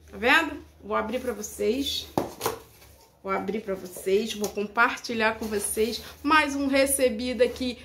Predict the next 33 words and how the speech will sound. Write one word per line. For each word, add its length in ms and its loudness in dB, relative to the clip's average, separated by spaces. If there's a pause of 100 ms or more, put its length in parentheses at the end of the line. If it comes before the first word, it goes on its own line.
(140)
pro 180 0
Cantinho 400 4
da 80 4
Beleza 600 6 (100)
e 120 -4
pra 200 0
Mara 360 4
aqui 420 -8 (100)
usar, 800 2
pra 160 0
mostrar 280 0
pra 120 -2
vocês 400 0
no 140 2
dia 240 0
a 20 2
dia 400 -4 (100)
que 80 -4
a 40 2
gente 260 0
temos 240 -2
que 80 -8
se 160 0
amar 400 4
e 40 -4
se 220 -6
cuidar, 560 -4 (240)
correto? 720 2 (160)
Copiaram, 680 6
meninas 580 2
e 80 -2
meninos? 880 0 (680)
Então, 840 4